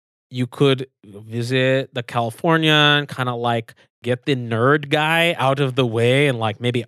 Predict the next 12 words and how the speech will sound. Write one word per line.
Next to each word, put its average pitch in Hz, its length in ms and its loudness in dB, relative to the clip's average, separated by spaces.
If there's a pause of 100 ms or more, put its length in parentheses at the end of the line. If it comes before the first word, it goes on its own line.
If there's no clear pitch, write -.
(120)
Ons 151 840 -2
can 113 260 -6
take 101 380 -6 (480)
part 120 360 0
in 107 120 -8
the 104 100 -12 (140)
art 98 580 -4
'cause, - 340 -8 (680)
well, 120 320 -4
you 151 140 0
know, 143 100 2
I, 127 160 2